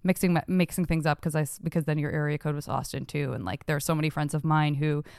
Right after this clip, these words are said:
li-, have lived here ten years and are like, "I know I still have a Virginia area code," but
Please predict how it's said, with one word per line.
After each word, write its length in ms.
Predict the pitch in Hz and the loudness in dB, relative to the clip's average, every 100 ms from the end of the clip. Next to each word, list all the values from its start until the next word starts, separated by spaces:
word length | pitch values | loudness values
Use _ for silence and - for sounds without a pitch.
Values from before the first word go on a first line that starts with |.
| - | -2
li-, 120 | 185 180 | 2 6
have 180 | 196 | 6
lived 240 | 175 175 - | 4 2 4
here 180 | 175 165 | 2 2
ten 300 | - 165 156 | 2 2 4
years 340 | 156 160 156 | 2 2 2
and 80 | 160 | 0
are 80 | 156 | 2
like, 220 | 143 - | 2 2
"I 80 | 247 | 2
know 140 | 330 | 2
I 60 | 320 | 0
still 180 | 240 | 0
have 120 | 208 175 | 0 0
a 80 | |
Virginia 460 | 156 165 165 220 185 | 2 0 2 2 2
area 340 | 170 220 180 | 0 0 -2
code," 300 | - 147 165 - | -2 -2 -2 -4
but 180 | 147 | -6